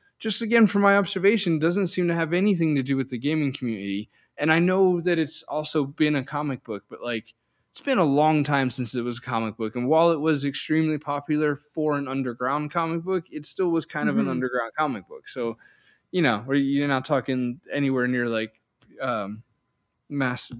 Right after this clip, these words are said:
Speaker 1: mass appeal kind of levels or whatever. Um, it's just, yeah, anyway, I, my point is, I guess it's, it's almost definitely not, not from the comic book. It's the clips. And the clips are of the games, of course. But
Speaker 2: Mm-hmm.
Speaker 1: so, yeah, anyway, sorry. That, that was a little rambly. My point is that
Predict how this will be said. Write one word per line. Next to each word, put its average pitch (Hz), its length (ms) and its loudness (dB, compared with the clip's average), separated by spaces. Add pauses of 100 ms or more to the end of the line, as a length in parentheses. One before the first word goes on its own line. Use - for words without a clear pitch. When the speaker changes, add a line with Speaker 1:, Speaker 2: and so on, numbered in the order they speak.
(160)
Speaker 1:
mass 127 260 -2
appeal 123 280 0
kind 113 200 -4
of 104 80 -2
levels 117 320 0
or 110 60 -4
whatever. 98 420 -4 (640)
Um, 110 480 -2
it's 139 180 0
just, 170 180 0
yeah, 190 140 6
anyway, 135 320 2
I, 117 240 -2
my 127 140 -4
point 135 240 -2
is, 123 100 -2
I 120 60 -2
guess 117 240 -4
it's, 113 120 -12
it's - 220 -12
almost 147 320 -4
definitely 139 340 0
not, 120 260 -4
not 135 200 -4
from 131 240 2
the 113 100 0
comic 113 360 -2
book. 101 160 -6
It's - 160 -8
the 113 80 -10
clips. 110 280 -4
And 208 80 2
the 220 60 6
clips 254 300 0
are 143 60 0
of 113 100 -4
the 110 80 -6
games, 90 440 -10
of 113 80 -18
course. 98 400 -10
But 240 140 0
Speaker 2:
Mm-hmm. 220 200 2 (320)
Speaker 1:
so, 190 100 4
yeah, 151 160 10
anyway, 120 400 0
sorry. 104 340 0
That, 139 220 0
that 170 80 6
was 170 160 6
a 156 40 2
little 143 200 6
rambly. 104 320 2
My 120 120 0
point 165 280 2
is 139 80 0
that 131 180 0